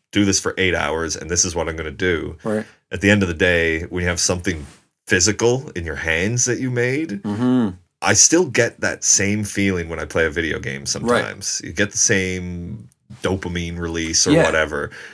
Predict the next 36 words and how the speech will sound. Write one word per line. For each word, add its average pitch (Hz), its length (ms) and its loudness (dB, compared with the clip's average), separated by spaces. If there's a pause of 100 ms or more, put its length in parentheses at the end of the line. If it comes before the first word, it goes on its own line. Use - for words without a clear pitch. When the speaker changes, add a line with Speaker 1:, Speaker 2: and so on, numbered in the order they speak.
(380)
Speaker 1:
But 110 180 4
there's 107 180 4
nothing, 107 640 2
that's 101 220 0
it. 110 260 4 (140)
You 92 180 -2
did 110 140 6
Speaker 2:
Mm-hmm. 87 140 2
Speaker 1:
it. - 40 -16 (540)
You 90 140 -4
accomplished 87 460 -2
it. 78 140 -4
You 78 80 -8
can 82 100 -6
look 85 140 -2
at 80 80 -2
it 78 80 -6
for 80 120 -6
a 78 40 -6
little 78 160 -4
while, 76 460 -2 (300)
but - 100 -10
it 69 60 -14 (440)
doesn't, 92 340 2
it's - 120 -4
not 85 160 -2
permanent, 80 440 -6
right? - 220 0
Speaker 2:
Mm-hmm. 117 240 2 (360)
Speaker 1:
When 87 120 -2
you 90 80 -2
can 82 340 -6
create 101 380 2
something 85 320 -2
permanent, 80 460 -6
like 71 400 -6